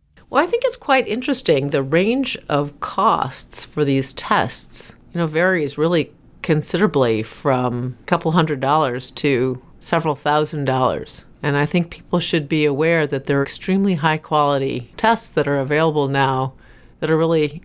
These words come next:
in the range of a couple hundred dollars. I think that's a real game changer. If you can get the same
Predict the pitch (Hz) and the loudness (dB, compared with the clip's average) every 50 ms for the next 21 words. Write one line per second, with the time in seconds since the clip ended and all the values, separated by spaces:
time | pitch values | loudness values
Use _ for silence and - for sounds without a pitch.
0 | - - - 156 151 139 139 143 147 151 151 156 135 - 143 - 151 135 147 143 | -10 -6 -4 -2 0 2 4 4 4 2 2 -2 -6 -8 -6 -4 -2 -2 0 0
1 | 127 156 165 156 156 131 117 131 123 110 - 117 - 127 - - - - - - | 0 0 0 0 0 0 0 2 0 2 0 -2 -4 -4 -6 -10 -14 -18 -20 -16
2 | - - 160 160 190 175 160 - 175 170 - 170 156 165 165 156 151 156 156 165 | -8 -6 -2 0 0 0 2 0 0 0 0 0 2 2 2 2 2 0 0 0
3 | 175 165 - 165 143 135 139 143 131 65 - - 123 - - 147 135 - - 143 | 0 0 0 0 0 0 0 0 -2 -2 -2 -4 -6 -8 -10 -10 -8 -6 -6 -4
4 | - 156 143 139 143 147 143 143 - 151 139 - 156 147 143 139 139 139 139 | -2 -2 -2 0 0 0 -2 -2 -4 -6 -2 0 2 2 2 2 0 -2 -4